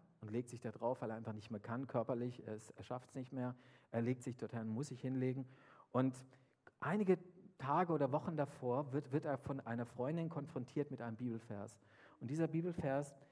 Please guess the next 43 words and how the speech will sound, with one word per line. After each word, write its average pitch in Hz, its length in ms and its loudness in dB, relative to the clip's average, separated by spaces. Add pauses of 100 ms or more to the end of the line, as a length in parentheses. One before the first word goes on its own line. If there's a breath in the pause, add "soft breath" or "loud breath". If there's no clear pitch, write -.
(140 loud breath)
steht 139 240 0
in 139 100 2
Hebräer 127 400 4
dreizehn 123 600 0 (600 soft breath)
und 123 120 -4
da 123 140 4
heißt 135 240 2
es, 147 120 -8
„Jesus 139 300 -2
Christus 131 400 -4
ist - 120 -16
derselbe, 123 540 2 (140)
gestern, 123 400 -4
heute 110 220 0
und 107 80 -4
in 107 80 -2
Ewigkeit.“ 107 580 -8 (1400 soft breath)
Das 127 140 -8
hat 147 120 4
ihn 151 80 2
irgendwie 147 220 6
begleitet, 143 520 4
aber 143 140 6
er 135 60 6
hat 147 100 0
gesagt, 139 340 2
„Nee, 139 320 2
also 123 220 0
mit 131 160 -2
Gott 143 220 2
und 135 80 -2
Jesus, 131 480 -2 (200)
pf, - 220 -18
keine 120 280 0
Ahnung, 104 280 -6 (440)
will 131 120 6
ich 139 100 0
eigentlich 131 180 2
nichts 131 180 -2
zu 160 100 -4
tun 156 260 -2
haben 147 200 2
groß.“ 139 360 -2